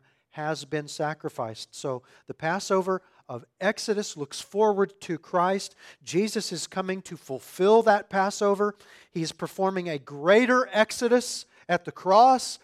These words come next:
an Exodus from sin and death. And here at this last Passover meal, Jesus is about to signal this transition of the people of God from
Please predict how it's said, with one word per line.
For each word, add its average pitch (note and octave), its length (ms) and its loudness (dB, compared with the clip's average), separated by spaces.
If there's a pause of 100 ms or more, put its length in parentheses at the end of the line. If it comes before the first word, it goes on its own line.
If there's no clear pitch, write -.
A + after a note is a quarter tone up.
(160)
an D3+ 140 -8
Exodus F#3+ 400 -6
from C#3+ 200 -10
sin A3 460 0
and D3+ 180 -4
death. G#3 520 4 (880)
And C3+ 120 -16
here C#4 340 -2
at G3 420 -2
this E3 260 -10
last G3 680 -2
Passover F3+ 560 -8
meal, D3 400 -10
Jesus E3+ 420 -10
is C#3+ 100 -10
about D3+ 320 -4
to D#3+ 80 -14
signal C3 560 -10 (640)
this - 180 -10
transition G3+ 840 -4
of C#3 120 -6
the C#3+ 80 -8
people F#3+ 340 0
of - 120 -2
God C3+ 300 2
from D3+ 640 0